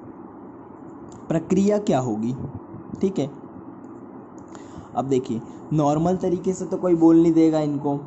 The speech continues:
कि भाई तुम हट जाओ, या फिर अगर ऐसा होता कि ये राष्ट्रपति के प्रसाद पर्यंत कार्य करते तो फिर निश्चित रूप से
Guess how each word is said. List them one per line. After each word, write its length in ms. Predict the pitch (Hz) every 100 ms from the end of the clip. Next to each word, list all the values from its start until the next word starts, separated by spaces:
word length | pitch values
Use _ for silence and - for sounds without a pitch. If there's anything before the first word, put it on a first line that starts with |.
| - -
कि 80 | 147
भाई 200 | 143 135
तुम 200 | 143 139
हट 140 | 123
जाओ, 300 | 120 120 113 - - -
या 100 | 135 135
फिर 320 | 151 143 139
अगर 600 | 143 135 - - 143 165
ऐसा 380 | 165 143 143 190
होता 380 | 175 - 160
कि 220 | 165 175 175
ये 60 |
राष्ट्रपति 580 | 160 147 143 - 190 214
के 120 | 208
प्रसाद 560 | 202 165 139 151 185 190
पर्यंत 340 | 190 170 165 160
कार्य 300 | 151 143 143
करते 440 | 143 123 - 151 160 - -
तो 80 | 190
फिर 360 | 185 220 240 - - -
निश्चित 600 | 170 190 - - 247 233
रूप 280 | 233 240 240
से 360 | - - 202